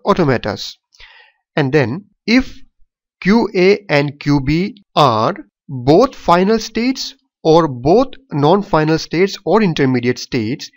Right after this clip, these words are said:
then we can say that the two automatas are equivalent. That means when you get this pair QA, QB, if you see that both QA and QB are either final states or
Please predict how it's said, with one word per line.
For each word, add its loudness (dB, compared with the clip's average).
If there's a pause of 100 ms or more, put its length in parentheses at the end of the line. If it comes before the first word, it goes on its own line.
(180)
then 0
we 0
can -2
say -2
that -2 (200)
the 0
two -2
automatas -4 (220)
are -2 (460)
equivalent. 2 (260)
That -4
means 0 (260)
when 0
you 2
get -2
this -4
pair -2
QA, -2
QB, -4 (500)
if -2
you -2
see -2
that -2 (200)
both 0
QA 4 (200)
and 0
QB -2 (300)
are 2 (180)
either 2
final 0
states -6 (340)
or 4